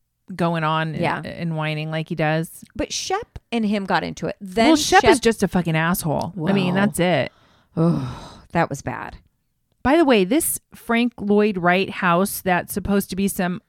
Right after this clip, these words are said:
Speaker 1: architectural masterpiece. Uh,
Speaker 2: Well, it was like
Speaker 1: uh,
Speaker 2: nineteen sixty-five. It was an architectural <laughs> masterpiece, and it hasn't left
Speaker 1: It hasn't
Speaker 2: that.
Speaker 1: changed.
Speaker 2: No, it haven't, hasn't
Speaker 1: Not
Speaker 2: left that
Speaker 1: a
Speaker 2: era.
Speaker 1: lick.
Speaker 2: Okay, I can't get over, I know I'm jumping ahead, but I just can't get over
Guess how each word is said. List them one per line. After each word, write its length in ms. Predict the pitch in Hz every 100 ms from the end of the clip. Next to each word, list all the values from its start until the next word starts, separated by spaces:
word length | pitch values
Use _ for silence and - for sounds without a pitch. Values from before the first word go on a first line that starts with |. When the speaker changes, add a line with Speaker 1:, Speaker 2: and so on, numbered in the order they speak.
| -
Speaker 1:
architectural 1080 | 190 196 202 208 190 - 180 175 165 165 - -
masterpiece. 1000 | 180 170 190 - 220 240 247 262 - - _ _ -
Uh, 340 | 226 233 202 185
Speaker 2:
Well, 120 | 240
it 40 |
was 100 | 285
like 120 | 294 202
Speaker 1:
uh, 60 |
Speaker 2:
nineteen 440 | 190 202 208 226 233
sixty-five. 680 | 240 220 165 175 233 220 165
It 120 | -
was 120 | 160
an 80 | 165
architectural 720 | 156 170 147 131 156 135 147 -
<laughs> 160 | - -
masterpiece, 600 | 202 - 220 214 196 185
and 160 | - 202
it 100 | 180
hasn't 480 | 190 214 202 175 - _ _ _ _
left 220 | - 208 220
Speaker 1:
It 40 |
hasn't 240 | 220 208 147
Speaker 2:
that. 20 |
Speaker 1:
changed. 480 | - 202 190 175 175
Speaker 2:
No, 240 | 180 131 -
it 120 | 190
haven't, 280 | 190 170 -
hasn't 300 | - 180 160
Speaker 1:
Not 200 | 202 208
Speaker 2:
left 80 | -
that 60 | 208
Speaker 1:
a 40 |
Speaker 2:
era. 300 | 202 - - 95
Speaker 1:
lick. 120 | - _ _ _ _ 175
Speaker 2:
Okay, 260 | - 123 -
I 60 | -
can't 340 | - - 175
get 140 | - 190
over, 540 | 156 147 127 127 - -
I 60 |
know 100 | 165 156
I'm 80 |
jumping 320 | 156 147 139 131
ahead, 280 | 135 -
but 180 | - - -
I 120 | 143
just 280 | 147 147 -
can't 220 | 175 165
get 140 | 196
over 400 | 165 147 147 143